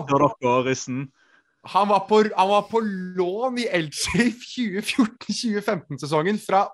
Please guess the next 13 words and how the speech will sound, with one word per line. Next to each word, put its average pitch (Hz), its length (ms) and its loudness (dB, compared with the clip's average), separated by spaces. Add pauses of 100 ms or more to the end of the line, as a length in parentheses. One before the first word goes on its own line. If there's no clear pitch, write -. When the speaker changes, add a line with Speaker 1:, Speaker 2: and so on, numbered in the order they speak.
(100)
Speaker 2:
Universidad 277 1300 0
Católica 294 880 4 (420)
i 392 120 12 (100)
Chile! 427 320 8 (720)
Og 202 180 -2
nå 208 140 -2
er 185 200 6
han 185 160 2
permanent, 208 880 -2
han 196 160 -4
ble 202 80 0
jo 214 80 0
hentet 180 640 -8